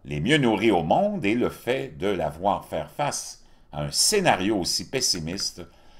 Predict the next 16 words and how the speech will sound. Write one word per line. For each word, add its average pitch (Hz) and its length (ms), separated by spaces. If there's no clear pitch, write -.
souligne 98 440
le 85 60
niveau 87 240
croissant 107 380
d'inquiétude 101 540
quant 185 100
à 185 120
la 101 100
sécurité 80 500
des 87 200
approvisionnements. 80 640
Donc, 180 220
on 120 200
est 160 200
en 110 180
train 139 380